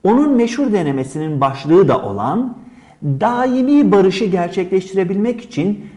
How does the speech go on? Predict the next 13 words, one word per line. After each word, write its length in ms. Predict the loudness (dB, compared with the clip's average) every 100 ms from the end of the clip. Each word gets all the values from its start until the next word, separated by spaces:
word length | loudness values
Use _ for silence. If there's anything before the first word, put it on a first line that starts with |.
| -12
devletler 680 | -4 -2 0 0 -2 -4 -4
arasındaki 640 | -2 -2 -4 -6 -8 -8
savaşı 520 | -10 -6 -4 -4 -6 -6
tamamıyla 600 | -6 -4 -4 -2 -2 -4
sona 340 | -6 -6 -6 -8
erdirecek 680 | -10 -8 -8 -6 -4 -6 -6 -18 -14 -2
bir 160 | -2 0
milletler 640 | -2 -2 -2 -4 -6 -4
cemiyeti 380 | -2 -2 -2 -6
fikrinin 600 | -10 -4 -2 0 -2 -2
ilk, 320 | 0 0 -2 -10 -18 -20 _ _ _ _ -8
en 260 | -2 0
güçlü 280 | 0 -2 -4